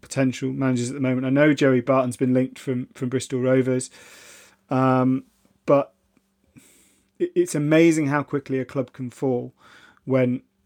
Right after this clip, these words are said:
Burnley were seen as a consolidated Premier League team, and now they're look-, potentially looking at managers who have just been promoted from League Two and kind of working out where they sit and what, where the squad sits. And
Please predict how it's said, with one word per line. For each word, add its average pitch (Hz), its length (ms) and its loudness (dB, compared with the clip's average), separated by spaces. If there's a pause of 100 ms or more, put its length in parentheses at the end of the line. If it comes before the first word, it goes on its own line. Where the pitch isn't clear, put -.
(480)
Burnley 139 320 4
were 123 260 2
seen 139 380 2
as 123 120 -2
a 127 60 -6
consolidated 127 840 -2
Premier 120 280 -2
League 120 220 0
team, 113 220 -4
and 117 100 -4
now 131 180 2
they're 123 120 0
look-, 123 260 -2 (120)
potentially 139 500 -2
looking 131 260 0
at 127 60 -6
managers 127 480 0
who 127 120 0
have 120 100 -4
just 131 200 0
been 127 140 -2
promoted 127 440 -2
from 127 140 -4
League 123 260 -2
Two 127 320 2 (600)
and 123 340 -2 (560)
kind 135 160 -6
of 117 100 -8
working 135 440 2
out 139 320 0 (460)
where 139 320 4
they 143 160 0
sit 175 380 0
and 131 160 -4
what, 139 180 -2
where 147 180 2
the 143 80 -2
squad - 340 -6
sits. - 440 -10
And 135 200 -4